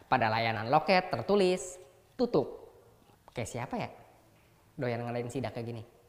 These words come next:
Menurut Bobi, yang kebetulan sekali masih ada hubungan keluarga dengan Pak D, pelayanan masyarakat harus berjalan, meski kita sama-sama baru selesai libur Lebaran. Bobi memang jadi simbol harapan baru dalam leadership,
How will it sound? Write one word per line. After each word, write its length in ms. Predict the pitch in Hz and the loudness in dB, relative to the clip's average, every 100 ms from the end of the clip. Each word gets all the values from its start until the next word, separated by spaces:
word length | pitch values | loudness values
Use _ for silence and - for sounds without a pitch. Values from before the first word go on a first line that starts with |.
| _ _ _ _ _ _ | _ _ _ _ _ _
Menurut 400 | 220 240 233 226 | 6 12 12 12
Bobi, 640 | 208 208 196 233 269 - - | 12 12 10 6 4 -2 2
yang 240 | 262 254 | 4 4
kebetulan 480 | 254 247 214 214 214 | 4 4 6 6 4
sekali 320 | - 156 165 | 4 4 6
masih 400 | 170 139 147 131 | 4 2 2 2
ada 80 | 131 | 2
hubungan 320 | 131 131 117 | 2 0 -2
keluarga 480 | 107 139 143 143 123 | 2 4 6 6 2
dengan 240 | 113 98 | 0 2
Pak 160 | 131 180 | 6 6
D, 320 | 147 143 147 - - - | 6 2 2 -6 -16 -10
pelayanan 480 | - 262 262 240 226 | 6 10 10 8 6
masyarakat 720 | 214 196 175 165 170 - - | 4 4 6 6 6 4 0
harus 320 | 220 214 202 - | 0 2 2 2
berjalan, 560 | 156 139 185 226 147 107 - - - - | 0 6 8 8 6 2 -8 -14 -14 0
meski 400 | 226 233 226 220 | 2 4 4 4
kita 240 | 165 139 | 2 2
sama-sama 480 | - 127 123 120 117 | 2 -2 -2 -4 0
baru 240 | 139 139 | 2 4
selesai 400 | - 117 - 110 | 2 -4 -4 -2
libur 240 | 120 143 113 | 0 0 0
Lebaran. 460 | 107 127 175 123 - - - - - - - 214 | 2 6 8 6 2 -8 -14 -18 -20 -20 -4 12
Bobi 320 | 247 226 247 | 12 12 10
memang 320 | 208 175 175 | 8 6 6
jadi 160 | 160 143 | 6 4
simbol 480 | - 202 175 170 151 | 2 2 4 6 6
harapan 480 | 139 131 123 117 | 4 2 0 0
baru 320 | 123 151 147 143 | 2 2 2 2
dalam 400 | 180 180 123 120 | 4 4 2 2
leadership, 460 | 127 143 247 180 | 2 2 2 0